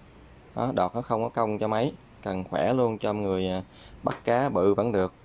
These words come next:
Lát mình sẽ test tỉnh lên cho mọi người xem cái độ, ờ, khỏe của cần và cái dây. Dây có sẵn trong máy nè. Máy chúng ta là máy hai ngàn thôi, cần thì cần là một mét, ờ, một mét sáu mươi lăm nha mọi người. Cần dạng cần hai khúc.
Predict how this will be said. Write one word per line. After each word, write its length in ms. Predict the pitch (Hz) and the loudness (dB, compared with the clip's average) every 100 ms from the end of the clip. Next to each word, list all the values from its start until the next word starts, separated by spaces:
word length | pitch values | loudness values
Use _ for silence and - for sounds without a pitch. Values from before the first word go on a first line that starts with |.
| - - | -20 -10
Lát 260 | - 120 139 | 0 0 0
mình 100 | 98 | -2
sẽ 360 | 95 98 120 110 | 0 0 0 2
test 160 | 113 135 | 2 2
tỉnh 280 | 92 95 139 | 0 2 2
lên 200 | 123 113 - - | 2 2 -4 -2
cho 140 | 113 | 0
mọi 100 | 107 | 2
người 180 | 101 92 | 0 0
xem 260 | - 104 104 | 0 -2 0
cái 100 | 95 | 0
độ, 260 | 87 92 | 2 2
ờ, 180 | 98 101 - | 2 0 0
khỏe 220 | - 160 | 0 0
của 100 | 117 | 0
cần 300 | 113 98 90 90 - - - | 0 0 0 -4 -14 -20 -6
và 140 | 98 95 | -4 -2
cái 180 | 117 | 0
dây. 260 | 117 117 104 - - - - - - - - - - | 4 4 2 -6 -18 -18 -18 -20 -18 -20 -20 -18 -2
Dây 220 | 113 107 | 0 2
có 120 | - | 2
sẵn 260 | - 82 117 | 0 0 0
trong 160 | 113 | 0
máy 240 | 113 110 143 | 2 2 2
nè. 120 | 120 - - - - - - - | 0 -4 -14 -20 -20 -20 -20 -6
Máy 200 | 110 117 | 0 0
chúng 120 | 139 135 | 2 0
ta 100 | 113 | 2
là 60 | |
máy 200 | 101 110 | 2 0
hai 220 | 131 113 | 0 0
ngàn 280 | 110 101 92 | 0 0 0
thôi, 160 | 107 107 - | -2 -4 -4
cần 260 | - 98 95 | -2 0 0
thì 120 | 95 | -4
cần 280 | 92 92 92 | -2 -2 -2
là 60 | 92 | -2
một 260 | 92 - | -2 -2
mét, 140 | 110 - - | -4 -4 -4
ờ, 380 | 110 104 101 104 - - - - - - - - - - - - | -2 0 0 -2 -8 -20 -20 -18 -20 -20 -20 -20 -20 -20 -20 -8
một 140 | 98 107 | -2 0
mét 120 | 120 | 0
sáu 240 | - 131 | 0 0
mươi 140 | 156 131 | 2 4
lăm 300 | 123 117 113 | 4 2 0
nha 80 | 110 | 0
mọi 80 | |
người. 140 | 107 98 - - - - - | 0 -2 -4 -20 -20 -20 -6
Cần 240 | 98 95 95 | -2 0 2
dạng 200 | 90 104 | 0 0
cần 180 | 95 92 | -2 -2
hai 120 | 113 | -4
khúc. 220 | 110 160 | 0 0